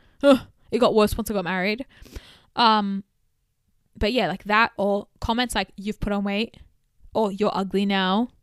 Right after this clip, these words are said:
Like, huh? Till now, I still think about it, which is so upsetting because I've gotten great comments before and I've been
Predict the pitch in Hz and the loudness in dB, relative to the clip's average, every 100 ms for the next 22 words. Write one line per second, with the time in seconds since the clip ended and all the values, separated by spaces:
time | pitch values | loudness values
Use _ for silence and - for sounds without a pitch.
0 | _ _ _ - 233 269 269 - - _ | _ _ _ -4 2 2 0 -12 -20 _
1 | _ _ _ - 226 226 247 302 349 _ | _ _ _ -4 2 6 6 6 2 _
2 | _ _ - 339 392 403 359 294 330 302 | _ _ -2 2 4 2 2 0 -2 -4
3 | 415 254 208 196 - 269 320 - 330 330 | -4 -2 -2 -2 -4 -4 -6 0 2 4
4 | 349 - 285 302 240 247 - 254 294 311 | 2 0 -2 -2 -6 -4 -4 -4 -4 -6
5 | 240 208 240 - 208 208 196 - 185 - | -6 -6 -6 -6 -4 -4 -6 -8 -8 -4
6 | 190 196 196 214 214 | -2 -2 -4 -6 -8